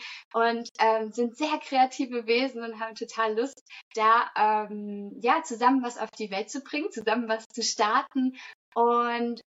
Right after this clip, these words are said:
ähm, ja, sind schon so ganz viel am Brainstormen und das ist auch schon eine ganz wunderschöne Idee entstanden. Und Renata, vielleicht hast du Lust, das mal ganz kurz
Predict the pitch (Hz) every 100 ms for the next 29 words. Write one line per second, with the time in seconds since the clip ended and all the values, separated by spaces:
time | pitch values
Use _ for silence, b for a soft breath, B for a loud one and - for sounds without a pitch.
0 | - 220 220 220 220 214 208 214 254 247
1 | 247 247 214 220 214 208 233 254 247 233
2 | 202 208 226 294 - - 214 226 220 214
3 | 208 - - 233 - 220 208 214 214 -
4 | _ _ 233 262 294 285 240 220 214 226
5 | 220 202 - - 226 302 262 226 220 220
6 | 233 247 - 240 - 247 - 269 269 262
7 | 262 262 226 220 233 - 240